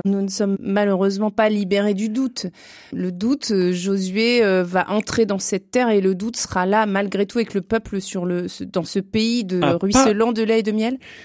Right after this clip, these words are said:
Speaker 2: Josué, finalement, est une figure, euh, euh, modèle. C'est-à-dire que Josué,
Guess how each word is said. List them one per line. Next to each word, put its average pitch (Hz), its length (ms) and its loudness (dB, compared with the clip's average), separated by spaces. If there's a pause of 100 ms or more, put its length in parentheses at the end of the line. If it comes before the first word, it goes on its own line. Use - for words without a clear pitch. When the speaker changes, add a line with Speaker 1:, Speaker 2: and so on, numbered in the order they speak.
(120)
Speaker 2:
Josué, 170 540 4
finalement, 160 640 2 (340)
est 127 220 2
une 135 140 4
figure, 151 600 4 (400)
euh, 139 100 4 (120)
euh, 208 160 0 (160)
modèle. 143 580 4
C'est-à-dire 120 320 0
que - 200 -2
Josué, 139 580 2